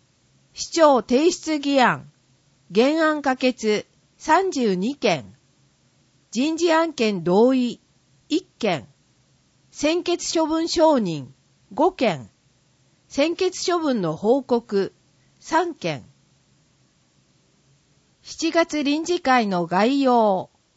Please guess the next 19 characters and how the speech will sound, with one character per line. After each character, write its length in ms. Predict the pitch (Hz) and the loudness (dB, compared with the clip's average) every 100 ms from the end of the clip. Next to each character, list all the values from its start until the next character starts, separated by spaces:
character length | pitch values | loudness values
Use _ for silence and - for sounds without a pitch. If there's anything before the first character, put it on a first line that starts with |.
| _ _ _ _ _ | _ _ _ _ _
令 300 | 202 285 349 | 2 4 4
和 100 | 339 | 4
四 180 | 269 240 | 4 4
年 320 | 240 233 226 - | 2 0 -2 -8
七 280 | - - 320 | -18 -6 0
月 280 | 349 359 311 | 2 0 -4
十 240 | 262 302 | -2 -2
二 140 | 320 320 | -2 -4
日 260 | 330 311 | -4 -2
に 160 | 302 233 | -2 -2
開 240 | 233 226 | 0 -2
催 220 | 262 262 | 0 0
し 80 | 269 | 0
た 160 | - 254 | -2 0
臨 180 | 247 269 | 0 -2
時 160 | 294 | -2
会 220 | 277 254 | 0 0
で 100 | 214 | 2
は、 300 | 202 185 190 | 2 2 0